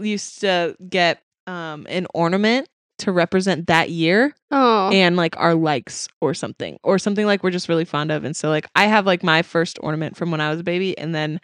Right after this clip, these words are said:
Speaker 1: I have, like, twenty-two other ornaments, t-, twenty-one other ornaments since then. I haven't gotten this year's yet,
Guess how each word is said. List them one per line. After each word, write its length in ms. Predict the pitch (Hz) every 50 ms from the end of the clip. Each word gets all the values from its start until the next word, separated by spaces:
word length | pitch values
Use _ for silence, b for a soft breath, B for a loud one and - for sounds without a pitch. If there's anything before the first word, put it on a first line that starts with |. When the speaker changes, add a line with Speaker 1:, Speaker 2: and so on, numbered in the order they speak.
| B B B B B B B -
Speaker 1:
I 180 | - - 165 156
have, 440 | 151 170 180 143 143 - 180 - - -
like, 180 | 127 117 156 - _ _ _ _ _ _ _ _ _ _
twenty-two 760 | - - - 165 156 147 151 170 - _ _ - - 156 151
other 160 | 147 151 143
ornaments, 640 | 139 139 139 143 147 135 139 - - - - - - _ _ _ _ _ _ _ _ _ _ _ _ _
t-, 60 | - - - _
twenty-one 1120 | - - - 175 156 135 131 160 170 - _ _ _ _ _ _ 165 143 113 92 - 180 196 -
other 160 | - 175 185 170
ornaments 320 | 165 180 180 160 170 175
since 180 | - 202 175 -
then. 100 | - 131
I 40 | 135
haven't 160 | 156 165 170 160
gotten 220 | 175 135 95 151
this 160 | 143 156 165 -
year's 200 | 104 101 - -
yet, 120 | 113 -